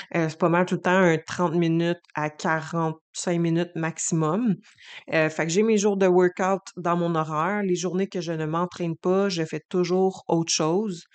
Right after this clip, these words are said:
Euh, tant que j'ai un trente minutes d'activité physique, fait que ça peut être d'aller prendre une longue marche à l'extérieur, ça peut être d'aller faire du yoga, ça peut être, euh, un petit jogging. Fait que toujours, je me suis toujours gardé une activité physique que je bouge un trente minutes minimum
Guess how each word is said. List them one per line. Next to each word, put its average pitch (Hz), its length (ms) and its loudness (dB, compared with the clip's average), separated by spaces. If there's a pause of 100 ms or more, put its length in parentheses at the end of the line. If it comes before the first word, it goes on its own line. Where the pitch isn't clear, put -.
(280)
Euh, 170 140 -4
tant 196 220 2
que 175 60 0
j'ai 175 280 2
un 165 140 0
trente 190 260 -2
minutes 180 440 2
d'activité 165 600 -4
physique, 165 640 0
fait 170 100 -2
que 160 80 -8
ça 160 100 -4
peut 160 180 -4
être 165 140 0
d'aller 156 220 0
prendre 160 360 -4
une 156 140 -2
longue 156 240 -2
marche 160 320 -4
à 156 80 -2
l'extérieur, 175 720 0
ça 190 160 -4
peut 160 220 -4
être 160 240 0 (420)
d'aller 165 180 0
faire 165 220 -4
du 147 200 -4
yoga, 185 480 2
ça 170 220 -6
peut 160 200 -2
être, 165 340 -2 (420)
euh, 151 360 0
un 165 140 -2
petit 156 260 -8
jogging. 180 640 2
Fait 170 200 -4
que - 80 -18 (1300)
toujours, 208 420 2
je 214 120 -2
me 175 120 2
suis - 100 -10
toujours 202 260 -2
gardé 180 240 0
une 175 160 0
activité 165 520 -6
physique 175 500 0
que 175 140 -2
je 156 140 -2
bouge 165 560 0
un 156 140 -4
trente 190 280 -2
minutes 170 380 0
minimum 170 640 0